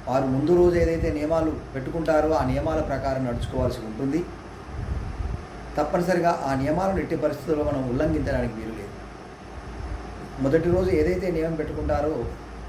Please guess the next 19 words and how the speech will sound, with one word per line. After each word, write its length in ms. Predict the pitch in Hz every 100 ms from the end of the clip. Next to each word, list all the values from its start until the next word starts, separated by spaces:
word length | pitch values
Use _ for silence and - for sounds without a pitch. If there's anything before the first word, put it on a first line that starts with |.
| - - -
చివరి 180 | 156 170
వరకు 260 | 170 160 151
కూడా 180 | 151
అదే 260 | 156 139 147
నియమాన్ని 360 | 139 139 135 131
పాటించాల్సి 500 | 123 120 123 117 117
ఉంటుంది. 500 | 117 110 107 - - - - - - - - - - -
ముఖ్యంగా 600 | 143 175 175 160 120 - - 127
అమ్మవారి 380 | 147 170 170
పూజ 240 | 160 160 147
శక్తివంతమైనటువంటిది 1000 | 151 - 160 151 147 139 135 139 135 131
కనుక 440 | 131 135 131 - - - - - - -
తప్పనిసరిగా 800 | 151 165 170 160 156 156 135 117 - - - - - -
మరి 260 | 139 143 117 - - - - - - -
నవరాత్రులు 560 | 131 160 165 165 156 131 - - - - - - - - - - - - - - - - -
చేసేవారు, 580 | 151 156 160 160 156 160 - - - - - - - - 139
పూజ 280 | 160 175
చేసేవారు 440 | 156 139 151 143 131
తప్పనిసరిగా 840 | 131 156 156 147 143 143 123